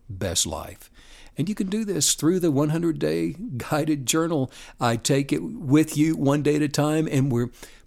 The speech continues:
programming thoughtful information that you meditate on to change your habitual way of thinking about things, to change the way you see things,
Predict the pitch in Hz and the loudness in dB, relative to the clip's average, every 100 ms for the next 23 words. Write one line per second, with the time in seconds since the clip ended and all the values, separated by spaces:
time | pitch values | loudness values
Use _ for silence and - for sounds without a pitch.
0 | _ - 233 240 180 196 180 160 143 - | _ 0 2 4 4 4 4 4 0 -2
1 | - 175 147 - - 135 - - 175 190 | 2 4 4 0 -2 -2 -2 0 0 4
2 | 156 143 143 135 92 85 90 113 120 127 | 4 4 4 2 -2 -6 -8 -4 2 2
3 | 127 131 190 - 151 110 90 80 80 - | 2 2 2 2 2 2 0 -6 -10 -18
4 | - - - 127 - - 175 202 196 175 | -20 -20 -6 -4 0 4 6 6 4 4
5 | 143 135 147 165 135 127 117 - 139 147 | 4 4 2 4 4 6 4 4 6 6
6 | 147 113 98 85 - 85 80 - - - | 4 2 0 -4 -6 -6 -6 -10 -14 -4
7 | 143 - 175 190 202 185 156 151 139 131 | 0 4 6 6 4 4 6 6 6 6
8 | - 151 156 143 90 82 | 6 6 4 0 -6 -10